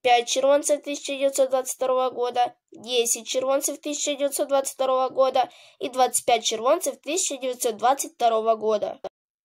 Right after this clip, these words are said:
Как вы видите, самыми дорогими являются те, которые изготовлены в период денежных реформ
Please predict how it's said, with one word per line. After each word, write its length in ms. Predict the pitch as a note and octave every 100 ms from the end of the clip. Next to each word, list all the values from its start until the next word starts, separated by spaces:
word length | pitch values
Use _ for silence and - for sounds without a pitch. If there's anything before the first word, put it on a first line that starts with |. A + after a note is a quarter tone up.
| _
Как 240 | C#4+ C#4
вы 120 | C4+ B3+
видите, 460 | C#4 F#4 G4 E4+
самыми 460 | C#4+ D4 F4+ G4 F#4
дорогими 560 | F4 F4 D4+ F4 E4+
являются 600 | D4+ C4 B3+ B3 A#3+ -
те, 460 | A3 - B3 D#4+ G4 _ -
которые 500 | B3+ F4 F#4+ F4 D4
изготовлены 720 | - B3 A#3 C4 E4 E4 C#4+
в 80 | -
период 440 | A#3 C4 C#4 A3+
денежных 520 | A#3+ A#3+ A#3 G#3+ A3
реформ 560 | A3 G3+ - D4 F4